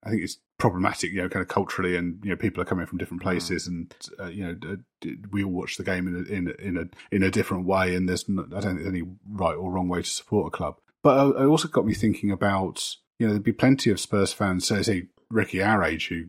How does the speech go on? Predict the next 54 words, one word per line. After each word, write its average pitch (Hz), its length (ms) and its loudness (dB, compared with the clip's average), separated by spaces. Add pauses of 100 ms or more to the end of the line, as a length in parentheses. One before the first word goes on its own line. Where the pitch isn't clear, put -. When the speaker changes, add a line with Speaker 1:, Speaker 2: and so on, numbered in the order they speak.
(100)
Speaker 1:
kind 82 180 -2
of 82 60 -6
got 90 160 0
into 92 180 -6
the 90 100 -4
club - 320 -4
because 92 340 -6
of - 120 -12
Hoddle 90 440 -2
or, 82 380 -6 (160)
you 104 80 -2
Speaker 2:
Mm. 95 40 0
Speaker 1:
know, 82 260 -4 (200)
Waddle 98 460 0
or, 87 60 2 (160)
Speaker 2:
True. 143 80 -12 (200)
Speaker 1:
you 110 80 2
know, 98 80 2
Gazza, 104 440 2
if, - 160 -6
you 101 160 -4
know, 90 220 -2 (180)
or 95 320 -2
whoever. 101 520 0 (220)
And 113 120 4
is 127 100 6
it 113 120 6
really 120 220 8
any 104 140 6
different 98 380 2
being 95 260 2
a, 87 180 0 (140)
an 95 140 -2
English 98 320 2
fan 90 240 0
who 90 100 -4
supports - 340 -4
the - 100 -8
club 90 260 -2
because - 240 -8
of 85 120 -6
Hoddle 92 260 -2
or 85 100 -2
Gazza 85 520 -2
than 92 180 0
it 90 100 -2
is 92 220 -4
being 95 320 0
a 92 40 -2
South 98 340 -2
Korean 98 260 2
who 92 100 -2
support, 98 300 -6
or, 92 240 -2